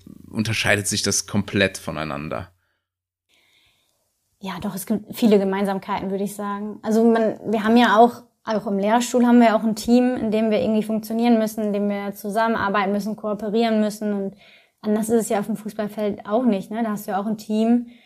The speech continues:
Speaker 2: mit dem du funktionieren musst. Ähm, vielleicht ist es an der Uni noch ein bisschen mehr, dass du, äh,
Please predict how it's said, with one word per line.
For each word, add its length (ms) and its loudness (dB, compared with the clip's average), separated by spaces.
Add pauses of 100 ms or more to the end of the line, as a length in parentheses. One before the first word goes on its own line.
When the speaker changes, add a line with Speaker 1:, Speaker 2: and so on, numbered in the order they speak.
(140)
Speaker 2:
mit 120 -4
dem 120 4
du 60 0
funktionieren 680 4
musst. 480 2
Ähm, 560 0 (580)
vielleicht 500 6
ist 140 4
es 100 0
an 100 -2
der 100 -2
Uni 180 6
noch 160 4
ein 120 2
bisschen 500 4
mehr, 300 2
dass 260 0
du, 380 2
äh, 480 -2